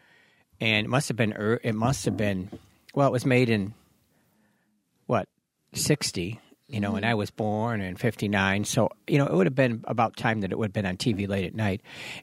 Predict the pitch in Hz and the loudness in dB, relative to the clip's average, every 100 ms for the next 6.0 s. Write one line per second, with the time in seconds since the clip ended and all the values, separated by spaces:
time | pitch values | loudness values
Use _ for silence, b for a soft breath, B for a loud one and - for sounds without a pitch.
0 | - 117 113 110 104 107 117 120 101 104 | -2 2 4 2 2 2 4 4 2 2
1 | - 104 104 107 123 107 104 107 107 101 | -2 0 0 -2 -2 2 4 4 2 -2
2 | - B B B - 131 - 120 98 110 | -8 B B B 0 0 2 0 2 2
3 | 117 98 92 - 104 113 101 101 87 85 | 2 0 0 2 2 2 2 0 0 -2
4 | 78 - 67 50 - - - - - 104 | -4 -4 -4 -4 -10 -12 -12 -8 -2 -2
5 | 107 - - 92 87 - 98 71 - - | 0 2 4 2 2 2 2 0 -4 -8